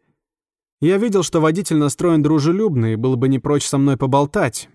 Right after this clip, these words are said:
Ведя такси по узким каналам в направлении Костелло, он постоянно оборачивался и улыбался мне. Но я не был расположен к беседе. И чем больше я убеждал себя, что мне не о чем волноваться, ведь я не совершил ничего дурного,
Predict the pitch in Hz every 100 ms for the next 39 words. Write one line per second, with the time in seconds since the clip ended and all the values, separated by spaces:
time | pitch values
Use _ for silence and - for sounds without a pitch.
0 | - 110 117 123 117 110 151 143 120 127
1 | - 127 110 123 139 156 123 113 120 123
2 | 120 131 123 117 120 - 196 170 131 113
3 | - _ - 170 160 - 156 156 143 123
4 | 113 127 139 - 127 117 139 135 147 170
5 | 123 - - - - _ _ _ _ _
6 | _ _ - 185 190 175 170 156 131 123
7 | 117 - 131 127 117 117 110 110 - 95
8 | 98 110 - _ _ _ _ _ _ _
9 | _ _ 139 131 151 139 139 160 127 127
10 | 120 120 120 127 127 151 139 131 120 -
11 | 127 127 139 139 131 127 120 120 120 151
12 | 160 185 156 _ _ _ _ 113 104 110
13 | 107 113 113 - 120 113 120 117 117 120
14 | 165 110